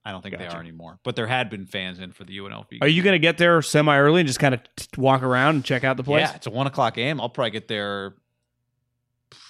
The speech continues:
Speaker 1: by nine, which is,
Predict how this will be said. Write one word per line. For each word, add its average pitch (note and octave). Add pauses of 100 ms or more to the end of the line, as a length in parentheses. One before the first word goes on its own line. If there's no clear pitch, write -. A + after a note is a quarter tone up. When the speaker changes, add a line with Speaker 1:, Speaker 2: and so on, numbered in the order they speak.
(1040)
Speaker 1:
by G2+
nine, A2+
which G#2+
is, -